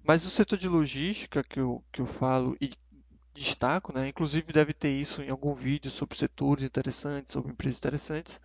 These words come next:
são empresas mais voltadas para, ah, transporte de mercadoria, né? Deixa eu ver aqui, deve estar no grupo, talvez.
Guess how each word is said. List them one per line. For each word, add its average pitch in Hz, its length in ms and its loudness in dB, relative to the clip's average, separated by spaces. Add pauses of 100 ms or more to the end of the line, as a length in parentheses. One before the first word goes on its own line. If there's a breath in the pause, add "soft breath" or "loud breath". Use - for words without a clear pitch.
(640 loud breath)
são 185 340 4
empresas 185 460 6
mais 165 280 8
voltadas 156 640 6
para, 147 640 4 (540)
ah, 127 720 -2 (2000 loud breath)
transporte 160 500 4
de 151 180 -2
mercadoria, 151 880 2
né? 113 140 -8 (1300 soft breath)
Deixa - 200 -16
eu - 60 -10
ver - 280 -14
aqui, - 240 -18
deve 127 200 -10
estar 147 180 -20
no 156 120 -12
grupo, - 600 -6
talvez. - 560 -8